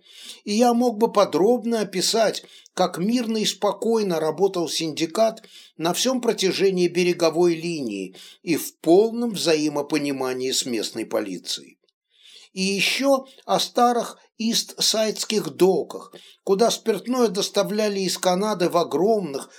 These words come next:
полых изнутри рулонах бумаги, которые используются в газетной индустрии, и как автомобили въезжали прямо на пирс и грузили виски под охраной местных таможенных инспекторов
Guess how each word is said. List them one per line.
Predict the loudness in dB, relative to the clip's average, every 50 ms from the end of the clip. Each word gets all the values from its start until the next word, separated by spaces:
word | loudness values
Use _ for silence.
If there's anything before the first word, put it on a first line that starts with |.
| -20 _ _ _
полых | 0 4 4 4 4 4 0 -4 -6 -2
изнутри | -2 -2 0 0 0 0 0 0 -2 -2 0 0 0
рулонах | 2 2 0 0 0 0 0 0 0 0 -4 -6 -6
бумаги, | -2 -2 -2 0 0 -2 -4 -2 -4 -4 -4 -6 -10 -12 -12 _ _ _ -20 -20 -20 -20 _ _
которые | -4 -2 0 2 2 2 2 2 0
используются | -2 -4 -6 0 2 4 4 2 2 -2 -2 -2 -2 -4 -4 -6 -6
в | -4 0
газетной | 2 2 2 2 -2 -4 -4 -4 -6 -8 -8 -8
индустрии, | -8 -8 -8 -8 -8 -8 -6 -4 -4 -2 -2 -4 -4 -8 -12 -16 _ _ _ _ _ -20 -20 -20 -20 -20 -14 _
и | -6 0
как | 2 2 2 2 0
автомобили | -2 0 2 0 2 2 2 0 0 0 -2 0 -2 -2
въезжали | -2 -2 -2 -2 -2 0 0 0 2 2 0 -2
прямо | 0 2 2 2 2 0 -2
на | -2 -2 -2
пирс | -2 -2 -2 -2 -2 -2 -4 -8 -10 -16 -20 -20 -20 _ -4
и | -4 -2
грузили | 0 0 0 0 0 0 -2 -2 -2
виски | -4 -4 0 0 0 0 0 -2 -4
под | -2 -2 0 0
охраной | 0 0 0 0 0 0 0 0 0 0
местных | 0 2 2 0 0 0 -4 -6 -8 -4
таможенных | -2 -2 0 0 0 0 0 -2 -4 -6 -6 -4 -4
инспекторов | -4 -4 -4 -8 -4 0 2 2 2 2 0 -4 -4 -4 -4